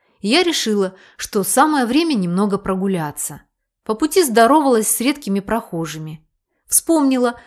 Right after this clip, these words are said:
что закончился кофе, и пошла в сторону магазина. За прилавком Маринка скрупулёзно отсчитывала десюнчики местному алкашу Витьку.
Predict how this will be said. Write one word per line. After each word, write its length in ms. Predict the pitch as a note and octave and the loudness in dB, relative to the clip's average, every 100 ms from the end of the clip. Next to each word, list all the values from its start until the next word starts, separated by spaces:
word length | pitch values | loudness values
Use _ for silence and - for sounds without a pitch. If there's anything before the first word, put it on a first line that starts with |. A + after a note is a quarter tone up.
| _ | _
что 200 | - C4+ | -6 0
закончился 640 | B3 C4+ F4+ F4 A3 - | 2 2 0 -2 -4 -2
кофе, 380 | F3+ - F4 D#4+ | -4 -2 -2 0
и 40 | B3 | -2
пошла 360 | F#3 - A#3 | -2 -2 -2
в 40 | B3+ | -2
сторону 360 | - F#3+ G3+ | -2 0 0
магазина. 800 | F#3+ F3+ F#3+ G3 E3+ D#3 D#3 D#3+ _ _ _ _ _ | 0 0 -2 -2 -4 -8 -12 -16 _ _ _ _ _
За 220 | F3 G3 | -6 -4
прилавком 580 | G#3 A3 A3 C#4 C#4+ A3+ | -2 -2 2 2 0 -2
Маринка 640 | G#3 G3+ G#3 F4+ - F#3+ - - - | 2 2 2 -2 -2 -6 -6 -20 -12
скрупулёзно 920 | - A#3+ A3+ A3+ A3+ G#3 C4+ D4+ D#4+ | -6 -2 -2 0 2 6 4 4 0
отсчитывала 600 | - - B3+ C4+ C#4 B3+ | 0 -2 -2 0 0 0
десюнчики 680 | G3 F#3+ G#3+ C#4 C#4+ C#4 B3 | -2 -4 -2 -2 -2 -4 -2
местному 480 | G3 F#3 G#3+ G#3+ | -2 -4 -4 -2
алкашу 460 | G#3+ G#3 E3+ - F#3+ | -2 -4 -8 -8 -8
Витьку. 800 | G3 F#3 D#3+ _ - D#3+ D#3 | -6 -8 -10 _ -10 -10 -10